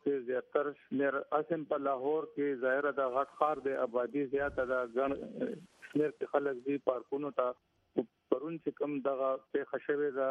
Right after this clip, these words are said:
نو په دغه کې، آه، چارواکي دا وایي چې عام ولس سره سره د عیسایان چې کوم دي، د هغوی پکې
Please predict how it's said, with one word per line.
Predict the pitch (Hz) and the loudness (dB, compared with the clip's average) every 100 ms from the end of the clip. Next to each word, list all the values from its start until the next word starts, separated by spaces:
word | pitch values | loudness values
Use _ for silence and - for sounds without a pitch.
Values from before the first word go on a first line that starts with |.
| 135 | 0
نو | 123 113 | -4 2
په | 120 127 | 2 4
دغه | 131 131 135 | 2 2 2
کې، | 135 - _ _ - _ - | 0 -2 _ _ -20 _ 2
آه، | 123 117 - | 4 2 4
چارواکي | 117 123 170 170 143 127 | 4 6 2 2 0 2
دا | 135 | 2
وایي | 131 135 147 | 2 0 -4
چې | - 131 - 151 | -4 -2 2 2
عام | 156 143 - 131 | 2 0 0 2
ولس | 139 - 127 131 | 2 0 0 2
سره | 139 135 | 2 2
سره | 127 131 131 117 | 2 4 2 2
د | 120 127 139 | 2 2 0
عیسایان | 117 127 123 147 151 - | 2 4 6 4 2 0
چې | 135 127 | 0 0
کوم | 123 120 | 0 0
دي، | 127 117 | 0 2
د | 113 | 2
هغوی | 107 139 143 131 - | 2 0 0 0 0
پکې | 113 123 123 127 | 2 0 0 -4